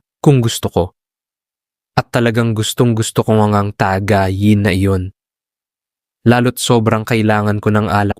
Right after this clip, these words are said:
upang mas lumakas ang loob ko at mahimasmasan man lang dahil sa mga nangyari. Mag-aalas diyes na iyon ng gabi nang habang tumatagay, ako ay naalala ko na may kilawin nga pala akong binili.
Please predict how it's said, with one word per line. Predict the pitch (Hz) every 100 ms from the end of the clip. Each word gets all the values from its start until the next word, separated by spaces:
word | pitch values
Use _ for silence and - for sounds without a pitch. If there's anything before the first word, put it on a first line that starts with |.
| -
upang | 120 127 113
mas | 110 -
lumakas | 117 107 123 -
ang | 110 110
loob | 104 104
ko | - 95 95 _ _ _ _ _ _
at | 120 -
mahimasmasan | 110 98 113 113 - 107 104 117 110
man | 107 104
lang | 104 104
dahil | 101 101 107 101
sa | 107
mga | 98 98
nangyari. | 98 95 92 95 101 - _ _ _ _ _ _ _ _ -
Mag-aalas | 113 104 - 120 113 113 -
diyes | 110 110 101 -
na | -
iyon | 107 107
ng | 107 104
gabi | 104 98
nang | 104 101 95
habang | 107 107 107 104
tumatagay, | 104 104 - 101 104 98 101 _ _ _ _ _ _ -
ako | 131 - 135
ay |
naalala | 127 123 110 117 117 110 104
ko | 110 104 - _ _ 120
na | 117
may | 127
kilawin | - 120 117 110 110
nga | 107
pala | - 107 101
akong | 98 107 98
binili. | 98 98 104 95